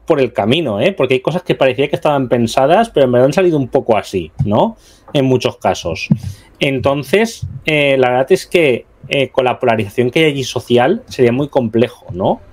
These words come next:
Pero si hay un momento es ahora, porque tú ves el mapa del continente y dices, "Ostras, todos los países, ¿no? Eh, están en medio, están, tienen ideologías similares, ¿no?". Entonces, el momento de intentar construir algo internacional,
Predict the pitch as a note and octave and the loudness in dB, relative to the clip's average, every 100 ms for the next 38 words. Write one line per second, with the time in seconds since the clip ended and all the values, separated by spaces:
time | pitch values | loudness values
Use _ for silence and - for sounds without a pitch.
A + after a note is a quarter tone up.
0 | - D3+ C3 - C3+ F3+ D#3+ E3+ G#3+ - | -2 -2 0 -2 0 2 2 2 2 2
1 | A2 G3 - - _ _ _ _ - A#2+ | 2 2 -2 -10 _ _ _ _ -4 -2
2 | A2 - B2 A2+ A#2+ A#2+ A#2 A2+ A#2 A2 | -2 0 2 2 0 0 -2 -2 -2 0
3 | A#2 B2 A#2+ G#3+ - G#2+ F#2+ G#2+ - - | 0 0 -2 -2 0 0 -2 -6 -4 -2
4 | - - - - A2+ B2 A#2+ - A#2 A#2 | -2 -8 -10 0 2 2 0 0 0 0
5 | E3 C3+ C3 G#3+ A3+ - - - - C#3+ | -2 2 2 0 -4 -16 -20 -20 -8 -2
6 | C3+ - C3 - C3+ C3 C3+ B2 B2 A#2+ | -2 -2 -4 0 2 2 2 2 4 4
7 | A2+ A2+ - A#2+ A#2+ B2 A#2 - C#3+ C#3 | 4 0 0 0 2 0 -2 -2 -2 -2
8 | D3 - D#3+ D3 C3+ - D3 C3+ - B2+ | -6 -2 2 4 2 0 -2 -2 -2 -2
9 | A2+ F#2 D#2+ - - G2+ F3 - - - | 0 0 -4 -12 -4 -2 -2 -4 -18 -20
10 | - - C3 D3+ C3+ B2+ C3 C3+ D#3 D3 | -6 -2 0 0 0 0 0 2 0 2
11 | D3 D3+ D3+ D3 C3 C#3+ C3 B2+ C3 A#2+ | 0 0 0 -2 -2 2 2 2 0 0
12 | A#2 A#2+ A#2 - B2 D4+ F2+ | 0 0 -2 0 0 0 -2